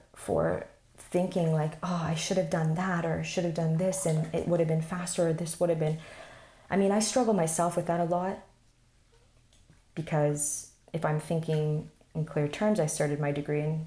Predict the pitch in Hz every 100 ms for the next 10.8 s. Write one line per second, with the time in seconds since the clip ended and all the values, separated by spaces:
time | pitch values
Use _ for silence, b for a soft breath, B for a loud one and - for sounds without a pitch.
0 | - - 165 151 151 151 151 151 160 -
1 | _ _ _ _ _ _ - - 165 170
2 | 214 214 - - 180 214 233 208 220 226
3 | - - - - 165 170 165 175 185 180
4 | 170 175 165 156 208 220 B B B B
5 | B B B - 175 165 160 156 147 -
6 | 190 175 170 165 160 160 151 - - -
7 | 160 151 151 - - - - 156 151 -
8 | - 170 170 170 156 - 156 - - -
9 | - - 160 - b b b b 165 170
10 | 151 147 143 151 - 143 147 156